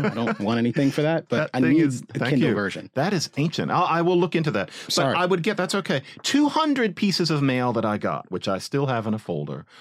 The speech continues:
Speaker 2: are from people saying that they were called acting white. And as,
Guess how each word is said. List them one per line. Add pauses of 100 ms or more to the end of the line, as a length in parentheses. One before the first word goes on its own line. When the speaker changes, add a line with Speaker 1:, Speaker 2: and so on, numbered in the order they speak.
(220)
Speaker 2:
are
from
people
saying
that
they
were
called (240)
acting
white.
And
as,